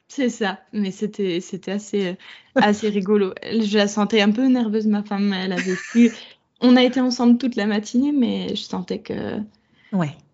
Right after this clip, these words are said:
Speaker 1: Ouais, elle me voyait gérer, je pense que ça l'a rassurée, mais elle savait
Speaker 2: C'est
Speaker 1: pas
Speaker 2: toujours
Speaker 1: trop
Speaker 2: du
Speaker 1: quoi
Speaker 2: stress
Speaker 1: faire.
Speaker 2: pour la personne qui accompagne quand même, je trouve.
Speaker 1: Ouais, complètement.
Speaker 2: Mm.
Speaker 1: Donc, euh, et puis de savoir quoi faire, hein, donc,
Speaker 2: Tout à
Speaker 1: euh,
Speaker 2: fait.
Speaker 1: donc voilà, donc je sors de l'eau,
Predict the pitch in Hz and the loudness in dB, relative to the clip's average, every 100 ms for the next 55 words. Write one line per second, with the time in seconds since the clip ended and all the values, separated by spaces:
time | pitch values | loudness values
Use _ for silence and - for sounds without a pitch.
0 | _ _ _ - 226 226 226 226 220 208 | _ _ _ 2 6 8 8 8 6 4
1 | 202 240 247 - 180 - 185 185 175 175 | 2 2 0 -6 -10 -8 -4 -2 -2 -4
2 | - 202 220 247 208 180 170 175 180 - | -4 -2 4 4 4 2 -4 -6 -10 -14
3 | _ _ - 214 214 202 214 208 208 180 | _ _ -4 0 6 6 6 4 2 -2
4 | 196 - 190 185 - 165 165 180 - 170 | -4 2 2 2 2 2 2 -4 -4 -4
5 | 170 160 165 170 165 160 165 165 - - | -4 -6 -6 -6 -6 -6 -10 -10 -12 -10
6 | - 165 _ _ _ - 220 185 - 170 | -10 -10 _ _ _ -8 -4 -2 -4 -6
7 | 185 190 165 151 _ _ 196 185 165 - | -6 -6 -8 -10 _ _ 0 0 0 -10
8 | _ - - _ - 208 202 196 170 190 | _ -20 -20 _ -2 2 4 6 4 4
9 | - 170 185 180 170 175 - 180 - 247 | 2 2 2 4 2 0 0 -4 0 0
10 | 196 175 170 170 175 - - 180 180 175 | 0 -2 -6 -8 -8 -10 -8 -4 -4 -4
11 | 170 _ _ _ _ _ _ - - - | -8 _ _ _ _ _ _ -20 -20 -20
12 | - - - 247 214 160 196 254 262 233 | -20 -4 4 6 6 4 6 6 6 4
13 | 208 190 180 185 185 - 247 202 175 160 | 2 0 2 2 0 2 2 4 0 2
14 | 190 269 349 | 2 2 -2